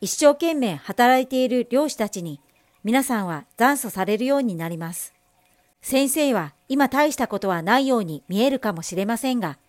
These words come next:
先生の未来のビジョンははっきりしています。大いなる未来のために先生は今基台を作っているのです。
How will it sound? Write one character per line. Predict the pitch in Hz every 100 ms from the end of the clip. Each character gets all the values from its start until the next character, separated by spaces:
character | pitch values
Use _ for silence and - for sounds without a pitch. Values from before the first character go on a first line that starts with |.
| _ _ _
先 | - 269 285
生 | 339 311
の | 220
未 | 196
来 | 269 262
の | 190
ビ | 160 226
ジ |
ョ | 240
ン | 180
は | 151 - _
は | -
っ | 214
き | 311
り | 285
し | 208
て | 202
い | 175
ま | 170 170
す。 | - - _ _ _ _ _ _ _ -
大 | 254 285
い | 254
な | 196
る | 175
未 | 214
来 | 262 247
の | 185
た | 190 214
め | 214
に | 160 -
先 | - 240
生 | 247 285 233
は | 165 - _ _ -
今 | 233 196
基 | -
台 | 220 240
を | 247
作 | 262 -
っ | 320
て | -
い | 196
る | 240
の | 233
で | 160 147
す。 | -